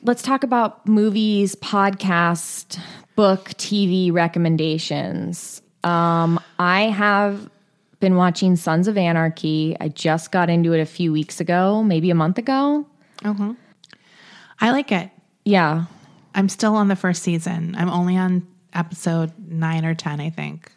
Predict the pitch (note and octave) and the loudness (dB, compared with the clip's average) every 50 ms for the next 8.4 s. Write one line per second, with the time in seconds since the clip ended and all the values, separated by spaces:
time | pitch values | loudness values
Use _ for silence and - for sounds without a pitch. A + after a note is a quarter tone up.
0 | _ _ _ - A#3+ B3+ C#4+ D#4 E4+ E4+ F4 F4 F4 C4 D4 B3+ - - A#3 G#3 | _ _ _ 0 2 2 4 4 4 4 4 4 4 2 2 0 0 0 2 2
1 | G3+ G3 F#3 - - - F3+ E3 E3+ E3 - - F3 D#3 D#3 D3+ D3+ D3+ D#3 E3+ | 4 2 2 0 0 -2 0 0 0 -2 -2 -4 -2 0 0 0 2 2 0 0
2 | E3 F3 E3 - - F3 E3 D#3+ D#3 D#3 D3+ D3+ E3 E3+ F3 F3+ F#3 F#3+ G3 - | -2 -4 -4 -2 0 2 2 2 2 0 0 2 2 2 2 2 2 0 0 -2
3 | - - F3+ F3+ F3+ F3 - - - E3+ E3 D#3+ - E3+ D#3+ - D#3+ E3 E3 E3+ | -2 0 2 2 0 0 -2 0 0 0 2 2 -2 -4 -4 -2 -2 0 2 2
4 | E3+ E3+ E3+ E3 E3 - - D#3 D#3 D#3 D3+ - - - D#3+ D#3 D#3 D#3+ D3+ D3+ | 2 2 2 2 0 0 0 0 2 0 0 -2 -4 -4 -2 0 0 0 0 -2
5 | D3+ D3 D3 C#3+ D3 - - - F3+ D#3+ D#3 D#3 D3+ D3 D3+ D3 D3+ D3 D3 D3 | -2 -2 -2 -2 -4 -4 -4 0 0 2 2 2 0 0 0 0 0 0 2 2
6 | D3 - G3 F#3 F3+ F#3 - - - - F#3+ F#3+ G3 G3+ G3+ G3+ - - G3+ F#3 | 2 2 2 2 0 -4 -10 -12 -8 -4 -2 0 0 0 0 -2 -2 -2 -2 0
7 | F3+ F3+ F3+ E3+ E3 E3+ E3+ E3 E3+ E3 - F3 E3 E3 D#3+ D#3+ D#3+ - D#3 D3+ | 0 0 0 0 0 -2 -2 -4 -4 -6 -6 -4 -4 -4 -4 -6 -6 -8 -6 -6
8 | D3 D3 D3 C#3+ C#3+ D3+ D#3 D#3+ | -6 -6 -6 -6 -8 -8 -10 -10